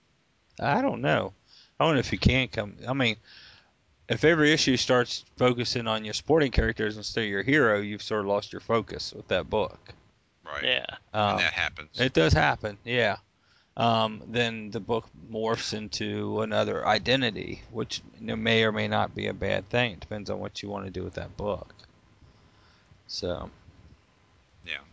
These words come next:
Speaker 2: Uh, Legion of Superheroes, that, that, with that,
Speaker 1: I, I
Speaker 2: that
Speaker 1: think,
Speaker 2: amount of cast.
Speaker 1: I think that's the biggest problem with that book. I absolutely am diehard Legion fan, Legionnaire.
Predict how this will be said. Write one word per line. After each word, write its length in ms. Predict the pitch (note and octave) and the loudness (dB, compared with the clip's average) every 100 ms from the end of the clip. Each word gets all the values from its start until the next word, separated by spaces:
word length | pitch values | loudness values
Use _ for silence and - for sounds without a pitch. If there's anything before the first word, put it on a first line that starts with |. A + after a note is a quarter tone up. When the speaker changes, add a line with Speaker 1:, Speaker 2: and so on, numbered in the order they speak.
| - - | -20 -10
Speaker 2:
Uh, 180 | E2+ D#2+ D#2 | -6 -6 -4
Legion 240 | G2 - | -4 -4
of 60 | F#2 | -4
Superheroes, 640 | F#2+ E2+ E2+ E2+ E2+ E2+ - | -8 -8 -6 -4 -4 -6 -10
that, 120 | D#2+ - - - - - | -12 -14 -20 -20 -20 -2
that, 200 | D#2+ D#2+ - - - - | 0 0 -4 -20 -20 -16
with 160 | E2+ - - - | -16 -16 -6 -2
that, 160 | F2 - - - | -2 -2 -8 -4
Speaker 1:
I, 140 | B2+ - | -4 -2
I 100 | C3 | -2
Speaker 2:
that 60 | A#2 | 0
Speaker 1:
think, 100 | A2+ F#2+ | 2 0
Speaker 2:
amount 160 | F2 | -2
of 100 | F2 | -4
cast. 280 | - G2+ G2 | -4 0 4
Speaker 1:
I 40 | C3 | 4
think 180 | B2+ | 2
that's 220 | - - - | 4 4 4
the 60 | |
biggest 600 | - - A#2+ A#2+ C3 - | 0 2 2 4 2 -2
problem 400 | - G#2+ G#2+ G2+ | 0 4 4 2
with 160 | G2+ - | -8 -4
that 240 | G#2 G2 | -2 -2
book. 240 | G#2+ A2 - | -6 -6 0
I 300 | B2+ C3 B2 | 4 6 4
absolutely 680 | A2+ - A2 A2 A2 A2 - _ _ _ - | 2 -2 -10 -10 -10 -12 -14 _ _ _ -10
am 300 | G#2 G#2+ G2+ _ _ _ _ _ _ B2+ | -8 -8 -12 _ _ _ _ _ _ -4
diehard 720 | C3 B2 C3 B2+ A#2+ A2 G#2+ G2+ | 4 6 6 4 2 0 0 -6
Legion 320 | G#2 G#2 G2+ | -10 -10 -14
fan, 320 | A2 G2 F#2 - - | -12 -12 -14 -20 -12
Legionnaire. 480 | A#2+ A2+ A2 G2+ | -10 -10 -10 -12